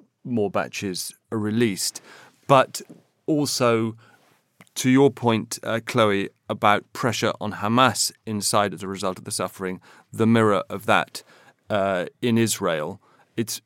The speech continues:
it's very striking the extent to which these exchanges are only happening at all because of internal pressure on Netanyahu. And I was struck by a,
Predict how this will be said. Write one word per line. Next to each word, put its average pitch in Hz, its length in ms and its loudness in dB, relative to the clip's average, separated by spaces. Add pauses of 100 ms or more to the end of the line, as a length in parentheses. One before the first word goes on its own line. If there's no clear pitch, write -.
it's 127 160 -6
very 123 240 4
striking 120 1000 0
the 101 100 -4
extent - 640 -4
to 104 140 -10
which 101 520 -6
these 110 280 -2
exchanges 104 560 -4
are 101 200 -6
only 110 320 0
happening 98 420 -8
at - 220 -12
all 107 160 -2
because 101 340 -10
of 95 100 -10
internal 95 560 -8 (380)
pressure 95 460 -4 (160)
on 107 100 -4
Netanyahu. 101 720 -2
And 98 100 -6
I 101 60 -4
was 104 140 -6
struck - 340 -6
by 98 140 0
a, 87 100 -4